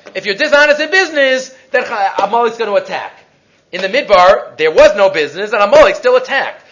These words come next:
So obviously, what we have to say is there's something that's symbolic of the dishonest weights and measures, and that they had even there. You have to say something like that. Says the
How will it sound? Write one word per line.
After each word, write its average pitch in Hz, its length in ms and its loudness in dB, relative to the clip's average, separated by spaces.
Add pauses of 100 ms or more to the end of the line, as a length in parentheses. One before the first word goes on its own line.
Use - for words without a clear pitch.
(100)
So - 240 -8
obviously, 170 840 -6 (420)
what 175 140 -2
we 170 80 -8
have 202 220 2
to 220 100 -8
say 208 680 2 (220)
is 208 180 -12
there's 196 180 -8
something 196 540 -8
that's 160 240 -8
symbolic 151 1000 -4 (480)
of 131 160 -4
the 139 80 -14
dishonest 143 480 -6
weights 135 220 -8
and 131 100 -14
measures, 175 680 -8 (180)
and 143 200 -12
that 160 320 -4
they 147 100 -8
had 139 300 -10
even 123 260 -20
there. 98 260 -20 (220)
You - 60 -20 (540)
have 120 100 -10
to 135 80 -20
say 214 160 -8
something 127 260 -12
like 104 160 -14
that. - 300 -20 (680)
Says 233 420 -6
the 202 440 -10